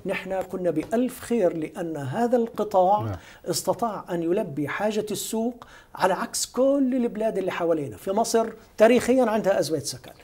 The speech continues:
Speaker 2: نعم.
Speaker 1: سوريا عندها أزمة سكن، لبنان عندها أزمة سكن. عندنا في الأردن كان في هناك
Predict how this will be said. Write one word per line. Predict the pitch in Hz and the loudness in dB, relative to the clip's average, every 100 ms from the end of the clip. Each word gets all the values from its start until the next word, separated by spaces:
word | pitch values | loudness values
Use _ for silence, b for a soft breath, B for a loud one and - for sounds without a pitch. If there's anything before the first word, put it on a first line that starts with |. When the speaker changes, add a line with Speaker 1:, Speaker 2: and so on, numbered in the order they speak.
| 110 | -10
Speaker 2:
نعم. | 95 | -8
Speaker 1:
سوريا | - 220 226 240 226 | -2 2 4 6 6
عندها | 214 190 220 170 196 | 6 4 2 2 0
أزمة | 156 160 | 0 -2
سكن، | - 139 - - B B 156 | -2 -8 -12 -20 B B 2
لبنان | 185 175 214 214 | 2 4 2 2
عندها | 202 202 170 175 | 0 0 0 0
أزمة | 180 165 | 0 -2
سكن. | 143 - - 139 - b b | -4 -6 -10 -18 -20 b b
عندنا | 196 220 | -6 -4
في | - | -4
الأردن | 196 233 214 220 208 - | -6 -6 -6 -6 -6 -6
كان | 196 | -6
في | 175 185 165 | -6 -6 -6
هناك | 147 156 151 | -6 -6 -8